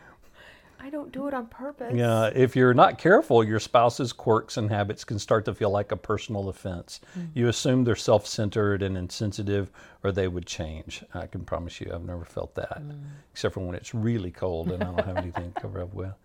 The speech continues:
Speaker 2: Give your partner grace today and room to be themselves. Ask God for discernment to know if their actions are truly a sin against you or just a unique part of who they are.
Speaker 1: Mm.
Speaker 2: Remember the patience and understanding your partner has shown toward you.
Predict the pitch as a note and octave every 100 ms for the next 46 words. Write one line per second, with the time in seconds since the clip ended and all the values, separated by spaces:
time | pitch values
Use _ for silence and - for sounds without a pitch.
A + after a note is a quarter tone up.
0 | _ _ - - - _ _ _ C#3 C3+
1 | D#3+ F#3 B2+ B2 F#2+ G#2+ G#2+ - A#2 G2+
2 | G#2 G2+ G2+ G#2 G2+ G2 G2+ F#2 F#2 -
3 | F#2+ F2 F#2 F#2 - _ - A#2 B2 -
4 | A#2 G#2+ A#2+ G#2 F#2+ - G#2 G#2 G#2 -
5 | A2+ G#2+ G#2+ G#2 - A2 G2+ F#2+ - G#2
6 | G#2 F#2+ A#2+ A2 G2+ F2+ - G#2 G#2+ G2+
7 | F#2+ - A2+ G#2+ G#2+ G2+ A2 - A2+ F#2+
8 | - - - B2 A2+ B2+ - G#2+ F#2+ F#2+
9 | - F#2+ F#2 F2+ F2+ E2+ - - D3 -
10 | - A#2 C3 C3 C3+ C3+ A#2 G#2+ - G#2
11 | A2+ G#2+ G#2 F#2 - G#2+ G2+ G2 G2 F#2
12 | - A#2 G#2+ F#2+ F#2+ - G2+ F#2+ F#2+ F#2
13 | F#2+ F2+ G2 F#2+ E2+